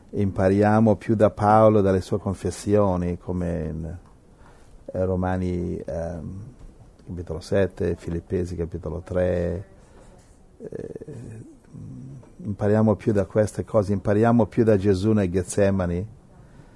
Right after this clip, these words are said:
che non da quando lui proclamava sul monte.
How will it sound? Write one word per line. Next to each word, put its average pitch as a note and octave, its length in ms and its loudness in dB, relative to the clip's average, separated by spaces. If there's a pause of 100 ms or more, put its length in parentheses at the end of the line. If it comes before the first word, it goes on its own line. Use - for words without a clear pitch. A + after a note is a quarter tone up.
(180)
che - 160 -2
non G#2 160 4
da G#2 140 2
quando G2+ 320 2
lui G2 140 0
proclamava F#2 680 -2
sul F2+ 220 -4
monte. F#2 580 -4